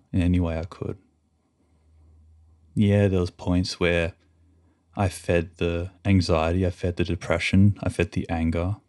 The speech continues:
but I kept myself okay. You know, learning the coping mechanisms of journaling, songwriting, of poetry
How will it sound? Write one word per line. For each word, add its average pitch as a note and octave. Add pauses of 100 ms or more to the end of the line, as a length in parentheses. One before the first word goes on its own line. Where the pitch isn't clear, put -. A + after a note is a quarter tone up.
(1800)
but G#2
I G#2
kept -
myself F#2+ (1000)
okay. F2 (3500)
You A2
know, F#2
learning F#2+
the E2+
coping F#2+
mechanisms F2
of E2
journaling, F2+
songwriting, E2+ (1400)
of -
poetry F#2